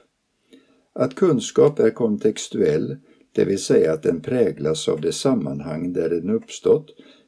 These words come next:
gäller på livets alla områden.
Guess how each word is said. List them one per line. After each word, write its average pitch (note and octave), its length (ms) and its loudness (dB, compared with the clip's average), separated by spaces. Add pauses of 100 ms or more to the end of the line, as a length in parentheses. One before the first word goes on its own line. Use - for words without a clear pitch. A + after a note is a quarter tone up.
(120)
gäller C#3+ 340 4
på C#3+ 140 -2
livets D#2 600 -4
alla C3 320 0
områden. - 680 -4